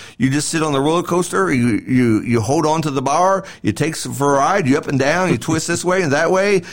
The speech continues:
and hopefully you come back to the end where you want to be and you get out and there it is. You've enjoyed the journey. And that's how a lot of people think heaven is.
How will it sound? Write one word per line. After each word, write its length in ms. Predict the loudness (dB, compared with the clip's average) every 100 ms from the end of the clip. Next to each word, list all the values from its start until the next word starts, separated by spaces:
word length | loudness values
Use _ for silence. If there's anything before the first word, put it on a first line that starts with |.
| -16 -4
and 1080 | -2 0 0 0 0 0 0 0 0 0 -2
hopefully 540 | -2 -2 -2 -2 0
you 80 | -2
come 180 | -2 0
back 220 | -2 -2
to 100 | -2
the 240 | 0 0
end 240 | 2 0 2
where 120 | 4
you 120 | 4
want 160 | 2 0
to 40 |
be 240 | 0 0 0
and 100 | 0
you 60 |
get 160 | 0 0
out 260 | 2 0 -2
and 120 | 0
there 200 | 0 0
it 60 |
is. 260 | 0 -2 2
You've 140 | 0
enjoyed 540 | 0 -2 0 0 0 -2
the 80 | -4
journey. 560 | 0 0 0 -4 -12 _ _ _ -20 _ _ _ _ -6
And 120 | -2
that's 160 | -2 -2
how 80 |
a 40 | -2
lot 160 | 0
of 60 | 0
people 200 | 0 0
think 160 | -2 0
heaven 320 | 0 0 -2
is. 340 | -8 -10 -16